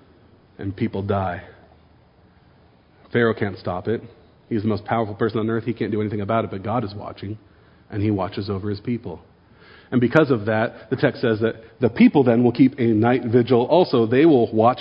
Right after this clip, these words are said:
by night every year after, on the Passover, it's kind of a play on words. Just as God looked upon them, so they will look back to God every year at the Passover, remembering how God cared for them.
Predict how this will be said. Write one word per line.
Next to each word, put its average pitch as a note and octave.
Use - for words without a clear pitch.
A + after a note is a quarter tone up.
by A#2
night A#2+
every B2+
year C#3
after, C#3+
on A2+
the B2
Passover, C3
it's G2
kind A#2+
of G#2+
a -
play C3
on A#2+
words. A2+
Just C3+
as A#2+
God C#3+
looked C3+
upon A#2
them, D#3
so C#3+
they C3
will A#2+
look A#2
back C#3
to C#3
God A#2
every C3
year A#2
at A2
the A#2+
Passover, A2
remembering A#2
how G#2
God G2+
cared F#2
for F#2+
them. G2